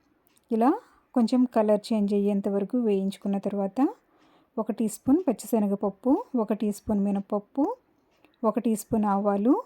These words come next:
హాఫ్ టీ స్పూన్ జీలకర్ర, మూడు ఎండుమిరపకాయలను తుంచుకొని వేసుకొని లో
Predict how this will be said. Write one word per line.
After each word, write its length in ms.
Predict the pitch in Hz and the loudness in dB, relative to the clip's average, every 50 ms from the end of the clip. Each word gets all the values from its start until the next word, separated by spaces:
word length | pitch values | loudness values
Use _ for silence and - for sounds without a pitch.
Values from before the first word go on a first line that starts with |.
| _ - - - | _ -20 -4 0
హాఫ్ 220 | 240 202 196 - _ | 0 0 0 0 _
టీ 100 | - 214 202 - | -4 -4 -4 -4
స్పూన్ 240 | - - 220 208 196 208 | -4 -2 0 0 0 0
జీలకర్ర, 480 | 208 196 202 196 - 208 196 202 233 285 403 508 - _ _ _ _ _ _ _ _ _ _ - 226 | 0 -2 -2 -2 -2 -4 -2 0 0 0 0 -2 -8 _ _ _ _ _ _ _ _ _ _ 2 2
మూడు 180 | 226 240 240 226 220 | 4 4 4 4 2
ఎండుమిరపకాయలను 800 | 214 202 208 202 208 208 202 - - 208 196 196 196 202 214 269 392 523 - _ _ _ | 2 2 2 2 0 0 -2 -2 -2 0 2 2 2 4 4 2 2 2 -6 _ _ _
తుంచుకొని 400 | 247 220 202 - - - - 208 196 202 | 0 0 0 -2 -2 -2 -2 0 0 -2
వేసుకొని 420 | 196 - - - - 220 226 285 403 523 - _ _ _ _ _ _ _ _ _ _ _ _ _ _ 226 214 | -2 -4 -6 -6 -2 2 2 2 2 0 -10 _ _ _ _ _ _ _ _ _ _ _ _ _ _ -2 2
లో 100 | 214 | 2